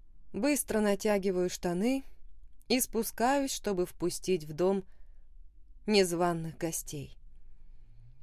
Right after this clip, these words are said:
На экране видеодомофона маячат лица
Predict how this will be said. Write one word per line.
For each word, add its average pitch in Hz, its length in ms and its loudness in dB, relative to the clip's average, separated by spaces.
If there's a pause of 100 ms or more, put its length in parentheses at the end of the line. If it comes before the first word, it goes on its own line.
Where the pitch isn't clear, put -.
(680)
На 262 200 6
экране 320 540 2
видеодомофона 214 1300 0 (1120)
маячат 226 880 2
лица 202 720 -2